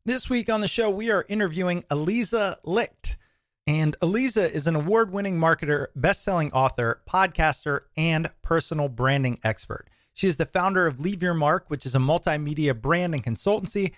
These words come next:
and author of the brand new book, On Brand, Shape Your Narrative, Share Your Vision, Shift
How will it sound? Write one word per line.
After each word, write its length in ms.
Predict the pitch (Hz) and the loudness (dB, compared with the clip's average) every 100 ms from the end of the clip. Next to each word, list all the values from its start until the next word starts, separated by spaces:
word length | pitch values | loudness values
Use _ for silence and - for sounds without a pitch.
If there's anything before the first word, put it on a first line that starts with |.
| _ _ | _ _
and 140 | - - | -2 0
author 400 | 220 220 226 208 | 0 0 0 0
of 100 | 139 | -2
the 60 | 135 | -4
brand 340 | 147 247 247 | 0 0 2
new 120 | 202 | 2
book, 340 | 143 143 139 - _ - | 2 0 0 -8 _ -4
On 440 | 160 180 185 175 - | 0 2 0 -2 -8
Brand, 720 | 127 127 147 160 120 92 - - _ | -6 0 2 2 0 -4 -10 -20 _
Shape 420 | - - 190 185 | -4 0 -2 -2
Your 120 | 220 | -2
Narrative, 520 | 151 120 113 113 107 _ | 2 2 2 0 -4 _
Share 320 | - - 175 | -8 -2 0
Your 160 | 196 185 | 0 0
Vision, 500 | 113 117 101 101 98 _ _ | 0 0 0 -4 -6 _ _
Shift 480 | - 160 107 - | -2 0 0 -4